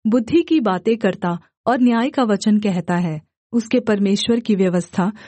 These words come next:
उसके हृदय में बनी रहती है, उसके पैर नहीं फिसलते।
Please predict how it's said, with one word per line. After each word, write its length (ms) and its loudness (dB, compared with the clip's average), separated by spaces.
उसके 240 0
हृदय 340 0
में 200 0
बनी 240 2
रहती 380 -2
है, 220 -4
उसके 320 0
पैर 380 0
नहीं 300 2
फिसलते। 600 -4